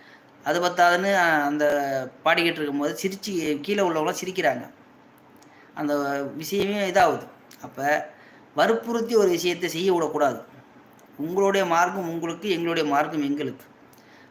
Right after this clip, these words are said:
அப்ப நீங்க செ-, நாங்க செய்வதை நீங்க செய்ய முடியுமா? செய்ய மாட்டீங்க. அப்ப ஏன் உங்க, நீங்க செய்யறதை நாங்க செய்யணும்னு ஏன் எதிர்பார்க்குறீங்க?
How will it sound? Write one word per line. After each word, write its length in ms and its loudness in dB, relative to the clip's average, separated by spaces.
அப்ப 500 2
நீங்க 340 0
செ-, 160 -6
நாங்க 280 2
செய்வதை 320 2
நீங்க 160 -2
செய்ய 220 0
முடியுமா? 380 0
செய்ய 220 -2
மாட்டீங்க. 440 -4
அப்ப 280 2
ஏன் 280 4
உங்க, 260 2
நீங்க 260 2
செய்யறதை 360 2
நாங்க 220 2
செய்யணும்னு 460 -2
ஏன் 220 0
எதிர்பார்க்குறீங்க? 600 0